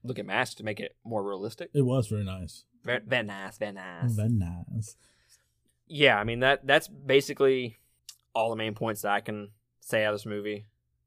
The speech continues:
Speaker 1: It's just, it, after, after this, it's just kinda beating a dead horse.
Speaker 2: Yeah.
Speaker 1: I think the bat suit,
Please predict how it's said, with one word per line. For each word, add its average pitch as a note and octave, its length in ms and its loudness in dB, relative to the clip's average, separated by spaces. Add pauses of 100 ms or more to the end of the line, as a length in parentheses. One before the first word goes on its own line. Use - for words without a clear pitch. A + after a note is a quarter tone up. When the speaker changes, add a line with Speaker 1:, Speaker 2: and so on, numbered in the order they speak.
(120)
Speaker 1:
It's G#2+ 180 -2
just, A2 160 -10
it, A2+ 220 -6 (180)
after, B2+ 300 4
after C#3 240 6
this, B2+ 180 2
it's G#2+ 140 -8
just - 260 -8
kinda G2+ 200 -4
beating G2+ 220 -6
a G2+ 60 -12
dead G2+ 140 -2
horse. G2 400 -2 (200)
Speaker 2:
Yeah. G#2+ 300 0
Speaker 1:
I C#3 140 6
think D3 100 2
the C3 80 0
bat B2 300 6
suit, D#3 340 0